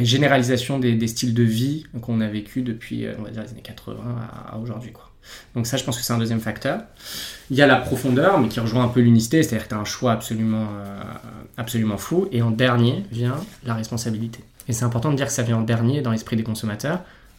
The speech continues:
parce que c'est sans doute pas ce levier sur lequel il faut jouer pour convertir des acheteurs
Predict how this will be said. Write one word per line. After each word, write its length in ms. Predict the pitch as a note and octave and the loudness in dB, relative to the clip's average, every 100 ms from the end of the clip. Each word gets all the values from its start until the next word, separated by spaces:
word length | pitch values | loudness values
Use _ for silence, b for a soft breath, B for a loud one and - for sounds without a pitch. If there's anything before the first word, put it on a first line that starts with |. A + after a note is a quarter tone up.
| - | -8
parce 160 | A2+ - | -8 -6
que 140 | C#3 | -6
c'est 160 | A#2+ B2+ | -6 -6
sans 240 | - B2+ | -4 -2
doute 160 | B2+ A#2+ | -2 -2
pas 140 | C3 | -4
ce 160 | A#2+ C3 | -2 0
levier 320 | A#2+ A2+ B2+ | 2 2 -2
sur 160 | - | -4
lequel 180 | G#2 A2+ | -6 -4
il 80 | G#2+ | -4
faut 140 | - | -6
jouer 200 | G#2+ A#2+ | -4 -4
pour 320 | D3 - C3 - | -4 -6 -10 -6
convertir 420 | A#2 A2+ - A#2+ | -6 -6 -6 -6
des 140 | A2+ | -6
acheteurs 380 | G2 - A2 | -6 -6 -8